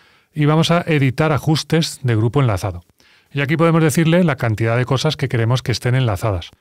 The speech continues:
Por ejemplo, volumen, porque así podemos tocar el volumen independientemente cualquiera de los canales,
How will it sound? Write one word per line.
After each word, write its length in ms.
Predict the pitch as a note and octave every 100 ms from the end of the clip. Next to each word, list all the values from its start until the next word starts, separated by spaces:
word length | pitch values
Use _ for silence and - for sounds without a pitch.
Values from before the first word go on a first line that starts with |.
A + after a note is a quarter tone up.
| _ _ _ _
Por 120 | A#2
ejemplo, 340 | A2+ C3 A#2 A2
volumen, 440 | B2 C#3+ G2+ F2 _ _ _ -
porque 220 | A2+ A#2
así 160 | C3
podemos 280 | B2+ C3+ B2+
tocar 240 | C3 C3 B2+
el 60 |
volumen 380 | B2 C3 B2+ B2
independientemente 960 | A#2+ B2 C3 C3+ C3 C#3+ C#3 B2+ C#3+ C#3 - - -
cualquiera 360 | C#3+ B2 C#3
de 60 | C#3
los 140 | C3+
canales, 480 | - C#3 C#3+ E3 F3